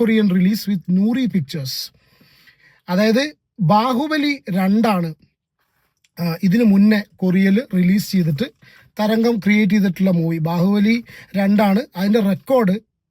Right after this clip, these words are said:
ആ, ഇപ്രാവശ്യം ഈ മാർക്കോ പൊളിക്കുമെന്നാണ് പറയുന്നത്. ആ,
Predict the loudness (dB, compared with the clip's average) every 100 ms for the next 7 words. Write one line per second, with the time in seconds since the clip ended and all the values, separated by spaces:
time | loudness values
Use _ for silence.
0 | _ -10 -6 -4 -4 -2 -2 0 0 -2
1 | -4 -2 0 -2 -4 -2 -2 -4 _ -2
2 | 0 0 0 0 -2 -2 -4 -4 -4 -6
3 | -10 -20 -20 -20 -8 -6 -4